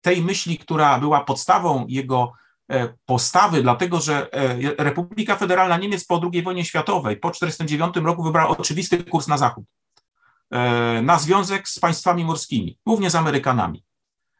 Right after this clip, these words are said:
E, to było coś innego niż proponował Haushofer, czy daleko in-, innego, coś innego niż proponował Haushofer,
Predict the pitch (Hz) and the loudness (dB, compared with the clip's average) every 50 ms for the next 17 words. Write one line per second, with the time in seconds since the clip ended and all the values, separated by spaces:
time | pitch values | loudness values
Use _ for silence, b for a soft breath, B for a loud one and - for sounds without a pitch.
0 | _ _ - 123 123 117 - 175 175 190 175 160 - 165 - - 175 165 151 143 | _ _ -4 -4 -2 0 0 2 4 4 4 2 2 -2 -2 2 4 4 4 6
1 | 165 214 233 196 170 139 127 113 - - 120 117 - 117 110 104 98 101 95 92 | 4 4 4 4 4 2 2 0 0 -2 -4 -2 0 0 0 0 0 -2 -2 -2
2 | 98 95 95 - 131 104 - - 113 - - - 101 - 147 220 240 233 190 139 | -2 -6 -6 -6 -8 -8 -8 -10 -14 -14 -8 -2 2 4 4 4 4 4 4 6
3 | 123 117 110 101 104 - - 110 107 104 101 104 104 95 98 - - - - 113 | 6 6 6 4 2 0 0 2 2 2 2 0 -2 -2 -4 -8 -8 -6 -6 -4
4 | - 127 117 104 101 98 92 95 92 90 - - 101 - - 92 92 87 85 - | -2 0 0 0 0 -2 -4 -6 -8 -8 -10 -10 -10 -8 -8 -8 -8 -8 -8 -10
5 | - - - - - - - - - - - | -8 -8 -10 -10 -10 -12 -14 -16 -16 -20 -20